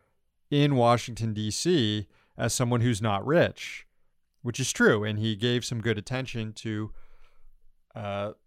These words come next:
rising home costs for the working class. Uh, the problem is, a few months later, he's voting in support to turn back student debt repayments, to turn on student debt repayments.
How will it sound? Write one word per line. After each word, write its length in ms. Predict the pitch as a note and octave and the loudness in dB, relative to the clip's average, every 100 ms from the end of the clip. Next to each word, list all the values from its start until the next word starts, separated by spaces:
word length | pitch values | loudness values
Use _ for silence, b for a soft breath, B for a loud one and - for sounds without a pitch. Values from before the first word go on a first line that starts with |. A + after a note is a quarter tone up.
| _ _ _ _ | _ _ _ _
rising 500 | G#2+ G#2+ A2+ A2+ A2+ | -4 0 0 -2 -2
home 340 | A#2+ E3 F3 - _ _ | 0 0 -2 -8 _ _
costs 420 | - G#2 F#2+ - - | -6 -4 -2 -6 -8
for 180 | - | -6
the 80 | G#2 | -4
working 360 | G#2 G#2 A2 G#2 | -2 -4 -6 -4
class. 580 | - E3 G2+ G#2 - - _ _ _ _ - | 2 2 2 -2 -8 -12 _ _ _ _ -4
Uh, 160 | A#2 A#2+ | -2 0
the 100 | D3 | 8
problem 420 | F3 G#3+ A#3+ G3+ | 10 12 10 8
is, 460 | F3 F3 E3+ - | 8 8 6 0
a 100 | E3+ | -2
few 160 | D3 F#3+ | 2 6
months 280 | F3+ E3+ F3 | 6 6 6
later, 340 | G#3 G#3 E3+ | 8 8 8
he's 420 | C3 D#3+ C#3 A#2 - | 6 4 2 -4 -8
voting 520 | D#3 A2 C#3+ E3+ F3+ | -4 6 8 8 4
in 120 | D#3+ D#3 | 2 0
support 520 | E3 C3+ E3+ D#3+ - | 0 4 4 2 0
to 100 | C#3 | -4
turn 380 | - C3+ D#3+ C3+ | 0 2 2 4
back 320 | C3+ C3+ - | 6 6 2
student 520 | - - D3 D3 B2+ | -6 2 4 4 4
debt 260 | C3+ D#3 C#3+ | 6 6 6
repayments, 1000 | B2 A2+ A#2+ A2+ G2+ G2+ F#2+ - - - | -2 2 2 2 0 -4 -6 -10 -12 -12
to 100 | - | -8
turn 300 | - D3+ D3+ | 0 2 6
on 360 | D3 D3 B2+ A#2+ - _ | 8 8 4 0 -10 _
student 460 | - - D#3 D3+ B2+ | -8 6 8 8 6
debt 240 | D#3+ D#3+ | 6 8
repayments. 840 | B2+ A2 A2+ G#2+ G2+ - - - | 4 0 0 0 2 4 2 -2